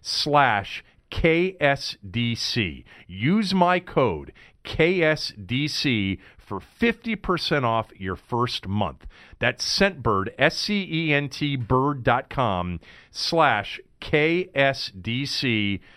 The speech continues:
to try your first cologne or perfume for just seven dollars and fifty cents. Sign on, smell amazing.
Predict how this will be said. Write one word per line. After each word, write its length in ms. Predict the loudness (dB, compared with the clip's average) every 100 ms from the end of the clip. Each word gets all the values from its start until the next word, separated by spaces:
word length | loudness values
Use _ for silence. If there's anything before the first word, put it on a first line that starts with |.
| -20 -18 -12
to 80 |
try 260 | -6 0 2
your 180 | 2 -2
first 500 | -2 0 0 -2 -4
cologne 500 | -2 0 0 0 -4
or 80 | -10
perfume 640 | -8 -8 -6 -2 0 0
for 160 | -2 -8
just 300 | -6 -6 -6
seven 380 | -2 0 0 2
dollars 420 | 2 2 0 -2
and 140 | -6
fifty 340 | -4 -8 -6 -8
cents. 460 | -6 -8 -8 -12 -12 -20 _
Sign 460 | -6 0 2 2 2
on, 400 | 0 0 -4 -8 _
smell 500 | -10 -8 -4 0 0
amazing. 520 | -2 -4 -8 -14 -18